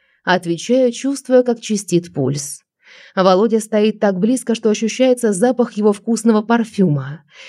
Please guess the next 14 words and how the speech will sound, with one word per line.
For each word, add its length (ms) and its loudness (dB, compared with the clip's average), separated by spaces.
Я 280 2
задерживаю 520 -2
дыхание, 500 0
прислушиваясь 680 -2
к 40 -20
себе, 380 -2
даже 220 2
не 100 0
зная, 320 2
что 160 -4
сильнее 400 0
волнует: 520 2
предстоящий 580 -2
полёт 400 2